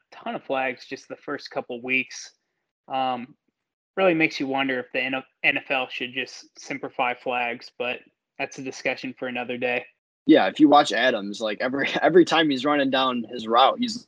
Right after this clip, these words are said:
Speaker 2: looking for a flag, right? He's, <laughs> he's always trying to sell it. It's so obvious. The entire game was just, like, notorious. Like, if you saw the ball thrown to Bean Adams,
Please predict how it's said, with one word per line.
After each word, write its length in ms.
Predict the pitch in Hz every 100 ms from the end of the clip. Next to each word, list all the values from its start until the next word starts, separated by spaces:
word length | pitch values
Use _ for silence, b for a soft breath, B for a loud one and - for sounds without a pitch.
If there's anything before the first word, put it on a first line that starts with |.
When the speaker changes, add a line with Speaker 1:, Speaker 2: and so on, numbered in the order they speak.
| 123
Speaker 2:
looking 240 | 120 107
for 160 | 110 101
a 60 |
flag, 320 | - 113 104 107
right? 180 | 110
He's, 180 | 113 123 -
<laughs> 80 | 147
he's 180 | 160 147
always 320 | 151 170 180
trying 160 | - 175
to 80 | 143
sell 240 | 151 147
it. 140 | 139 - _ _ -
It's 160 | 143
so 220 | - 165 160
obvious. 560 | 143 143 139 131 127
The 120 | 135
entire 360 | 127 135 151 143
game 340 | 131 135 127
was 140 | 117 110
just, 200 | 127 -
like, 180 | 117 - - -
notorious. 880 | 131 131 - 139 135 147 127 117
Like, 200 | 127 123
if 120 | 123 131
you 100 | 165
saw 360 | - 170 160
the 80 | 151
ball 240 | 139 139
thrown 180 | 139 143
to 60 | 131
Bean 200 | 123 120
Adams, 380 | 120 127 127